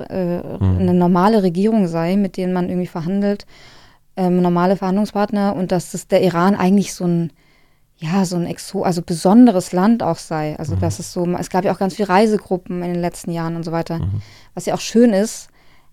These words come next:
Speaker 1: ändert aber nichts daran, dass dieser ganze, die ganze Gewalt durch diese Zeit auch immer stattgefunden hat. Aber dieses Image, das haben die richtig gut hingekriegt.
Speaker 2: Mhm.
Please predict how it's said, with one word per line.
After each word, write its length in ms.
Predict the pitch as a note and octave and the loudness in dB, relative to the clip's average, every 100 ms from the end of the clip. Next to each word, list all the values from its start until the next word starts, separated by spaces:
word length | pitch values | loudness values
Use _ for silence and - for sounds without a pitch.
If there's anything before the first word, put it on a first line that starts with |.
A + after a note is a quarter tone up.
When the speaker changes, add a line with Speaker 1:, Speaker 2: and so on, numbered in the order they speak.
| - | 0
Speaker 1:
ändert 260 | G3+ A3 F#3+ | 4 6 4
aber 160 | F#3 | 4
nichts 220 | F#3+ G3+ | 2 2
daran, 420 | - F#3 F#3+ G3 F#3+ | -2 0 2 2 0
dass 400 | F#3 - - - | -2 -4 -14 -12
dieser 300 | F3+ F3 F#3 | -6 -2 0
ganze, 520 | F#3 F#3 G3 G3+ F#3+ F#3 | 0 -2 -2 0 2 2
die 60 | |
ganze 260 | F#3+ F#3+ F#3+ | 0 -4 -4
Gewalt 440 | F#3+ F3+ F#3 F3+ - | -4 0 0 -2 -14
durch 220 | - F3+ | -10 -10
diese 200 | - F3+ | -8 -12
Zeit 260 | F3 F#3+ F#3 | -6 -6 -2
auch 200 | G3+ G#3 | -2 -2
immer 240 | F3+ E3+ | -4 -6
stattgefunden 600 | E3 F3 - E3+ - E3+ | -6 -10 -12 -14 -8 -4
hat. 120 | F#3 G#3 | -2 0
Aber 140 | F3 | 0
dieses 300 | F3 F3+ F3 | 0 -2 -4
Image, 540 | - A3 C4 C4 - - _ | 4 6 6 4 -10 -12 _
das 220 | - G3 | -8 -4
haben 120 | G3 F#3+ | 0 0
die 60 | F3+ | -2
richtig 200 | E3 - | -4 -8
gut 100 | E3 | -14
hingekriegt. 540 | F3 E3+ - E3 - - | -10 -12 -12 -18 -20 -6
Speaker 2:
Mhm. 300 | F2 E2+ F#2+ | -4 -2 -4